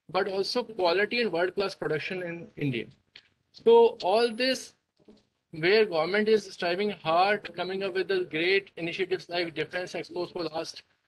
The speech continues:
various years. Again, this year in March, we are going to ha-, hold it in, uh,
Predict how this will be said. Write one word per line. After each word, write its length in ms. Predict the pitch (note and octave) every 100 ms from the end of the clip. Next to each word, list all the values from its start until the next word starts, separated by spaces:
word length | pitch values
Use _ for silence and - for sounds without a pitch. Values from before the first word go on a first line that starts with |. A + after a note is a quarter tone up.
| -
various 400 | D3+ F3 F3 -
years. 400 | E3+ F3 F3 - -
Again, 380 | C#3 D#3+ F3+ D#3+
this 200 | E3 F3+
year 100 | E3+
in 140 | D#3+
March, 380 | D3 D#3+ E3 -
we 60 |
are 80 | E3
going 280 | D3+ D#3 D#3+
to 120 | E3
ha-, 120 | D3+ D3+ _ _ _
hold 240 | D3 D#3 E3
it 200 | E3+ -
in, 400 | E3 D#3 D#3 C#3 _ _ _
uh, 260 | D3 C#3+